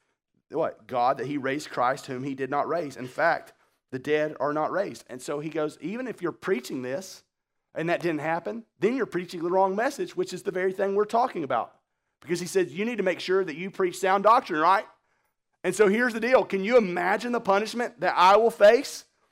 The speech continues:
if I'm preaching that Christ has been raised and, in fact, he had not been raised? That's dangerous. But Paul says, "We preach because Christ has been raised." Matter of fact, look at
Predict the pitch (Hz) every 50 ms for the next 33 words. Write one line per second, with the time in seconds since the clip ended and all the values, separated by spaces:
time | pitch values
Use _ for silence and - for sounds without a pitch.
0 | _ _ _ _ _ _ - 180 - 139 170 202 226 226 - - 190 214 226 -
1 | 247 240 240 240 220 185 - - - 196 190 190 208 226 262 277 - - - -
2 | _ _ _ _ - - 185 202 233 220 226 262 262 247 240 247 254 262 302 -
3 | - 196 190 185 175 - 196 185 185 - 190 180 165 175 156 147 156 147 - -
4 | 123 113 101 85 - - - - _ _ _ _ _ _ _ _ _ _ _ _
5 | _ _ _ _ _ _ - - 156 - - 123 180 190 233 262 339 - 113 -
6 | - - - - - _ _ _ _ _ _ _ _ _ _ - - 104 - -
7 | 208 240 277 - - - 151 143 143 156 202 269 - - - _ _ _ _ _
8 | _ _ _ _ _ - 151 196 247 233 - 185 214 254 294 254 220 - - 147
9 | 170 175 190 - - - 202 185 196 196 - 202 196 165 180 220 262 311 262 165
10 | 123 87 - - - - - _ _ _ _ _ _ _ _ _ _ _ _ _
11 | _ _ _ - 127 143 - 220 - 160 151 156 196 202 190 190 -